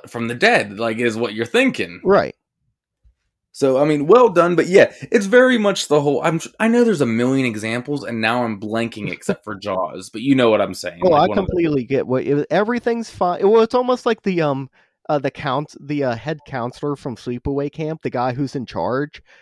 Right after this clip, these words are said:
Speaker 2: where, like
Speaker 1: Oh, the owner of the camp.
Speaker 2: Yeah,
Speaker 1: Yeah.
Speaker 2: deaths keep happening, but he's like, "Everything's fine. Keep quiet.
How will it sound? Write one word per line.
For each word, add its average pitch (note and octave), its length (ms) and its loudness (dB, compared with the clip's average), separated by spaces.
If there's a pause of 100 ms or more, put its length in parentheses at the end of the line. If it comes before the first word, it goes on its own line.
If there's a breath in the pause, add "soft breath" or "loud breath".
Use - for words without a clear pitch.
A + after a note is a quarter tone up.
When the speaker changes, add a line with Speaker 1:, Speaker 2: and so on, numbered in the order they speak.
(140 soft breath)
Speaker 2:
where, F#3+ 120 4
like G3 140 6
Speaker 1:
Oh, G3+ 80 12
the G3 140 8
owner G3+ 240 6
of F#3 40 8
the F3+ 80 4
camp. F#3 380 4 (120)
Speaker 2:
Yeah, B3 180 4
Speaker 1:
Yeah. G3 180 10
Speaker 2:
deaths - 240 6 (120)
keep C4+ 180 0
happening, E3+ 680 0 (140)
but F#3+ 140 4
he's G#3 180 0
like, G#3 160 2 (160 soft breath)
"Everything's A3+ 480 2
fine. E3 560 2 (180)
Keep B3 240 -4
quiet. G3 540 2